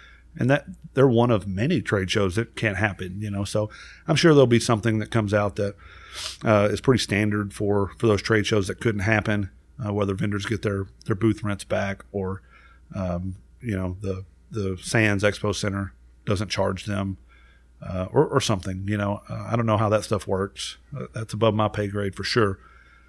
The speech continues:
Uh, but yeah, that'll all work itself out. But I don't think, um, because they can't have a trade show this year that it, that it's gonna mean T P E is huge and P C A is not. I think T P E is already growing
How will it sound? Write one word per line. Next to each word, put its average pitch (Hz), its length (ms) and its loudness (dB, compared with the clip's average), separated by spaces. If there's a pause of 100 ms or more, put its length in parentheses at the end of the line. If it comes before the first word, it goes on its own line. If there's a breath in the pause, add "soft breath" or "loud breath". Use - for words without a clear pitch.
(240 soft breath)
Uh, 95 280 -2
but 98 260 -4
yeah, 98 140 0
that'll 110 260 4
all 101 140 6
work 101 200 0
itself 101 360 -2
out. 104 240 2
But 101 120 0
I 120 60 4
don't 131 140 2
think, 104 340 -4
um, 98 380 -2 (520 soft breath)
because 120 360 4
they 104 160 0
can't 104 340 -4 (300)
have 110 180 2
a 98 40 -2
trade 101 300 0
show 101 140 -2
this 98 240 -4
year 98 160 -4
that 95 160 -4
it, 98 160 -10 (220)
that 104 160 -6
it's 101 160 -12
gonna 104 160 -2
mean 98 200 -2
T 110 160 -2
P 107 300 -4
E - 20 -2
is 101 120 -4
huge 98 440 -2
and 98 120 -4
P 113 100 -2
C 104 200 -4
A 98 40 -6
is 95 140 -8
not. 98 200 -2
I 101 40 2
think 113 300 -4
T 120 140 0
P 110 220 -2
E 107 40 2
is 98 100 0
already 107 340 2
growing 101 500 0